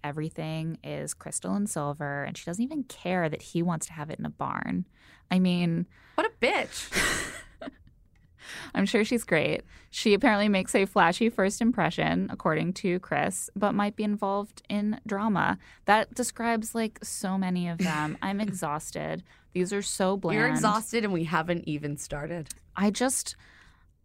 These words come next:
Speaker 1: that is, thirty is way too many bios to read that essentially are just the same bio over and over again.
Speaker 2: Just a classic small town native Californian girl who loves
Speaker 1: <laughs>
Speaker 2: horses and the beach and also surfing,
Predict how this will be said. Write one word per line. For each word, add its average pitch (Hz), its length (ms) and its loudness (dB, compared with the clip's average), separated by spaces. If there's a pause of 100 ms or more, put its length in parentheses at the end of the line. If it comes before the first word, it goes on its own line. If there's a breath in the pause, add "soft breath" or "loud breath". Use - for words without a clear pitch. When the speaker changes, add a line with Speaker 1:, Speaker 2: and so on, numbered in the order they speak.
(320)
Speaker 1:
that 202 240 6
is, 254 400 6
thirty 233 440 4
is 240 120 6
way 185 200 4
too 196 160 2
many 180 220 4
bios 156 440 0
to - 80 -8
read 147 220 -2
that 147 260 0
essentially 151 540 -2
are 143 60 -4
just 147 180 -8
the 156 80 -8
same 143 320 -4
bio 135 420 -4
over - 260 -2
and 139 140 -2
over 139 300 -4
again. 139 480 -2 (100)
Speaker 2:
Just 302 220 -2
a 269 40 2
classic 233 540 0
small 202 380 2
town 214 320 2
native 196 260 2
Californian 196 840 0
girl 175 340 2
who 180 200 2
loves 180 460 4
Speaker 1:
<laughs> - 40 -16
Speaker 2:
horses 202 500 0
and 185 160 0
the 170 60 2
beach 180 520 -4
and 214 140 -2
also 190 320 0
surfing, 220 540 -2